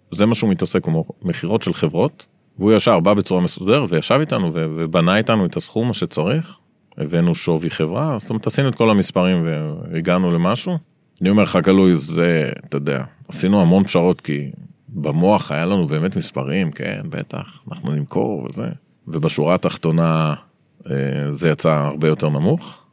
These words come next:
ואחד הפעמים הבודדות שדפק לי הלב בצורה נוראית, זה בישיבות עם העובדים. כי אתה רוצה להמשיך, אה, שהחברה תפעל ל-, ללא פגע, ו-,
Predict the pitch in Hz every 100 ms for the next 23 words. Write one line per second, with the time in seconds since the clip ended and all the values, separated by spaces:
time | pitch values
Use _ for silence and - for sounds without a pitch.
0 | _ - - 76 95 104 92 - 85 78
1 | - 87 82 98 120 107 92 90 95 104
2 | - 98 90 82 80 80 82 82 - 95
3 | 92 104 95 87 95 95 - 80 85 95
4 | 98 87 85 85 131 113 90 85 82 80
5 | 80 80 80 85 92 92 101 110 95 87
6 | 104 85 - _ _ - 82 82 85 85
7 | 82 87 87 95 90 87 92 - - 85
8 | 85 82 82 80 76 - 82 82 85 82
9 | - - 87 - 85 92 87 82 80 80
10 | 85 82 90 95 117 87 76 78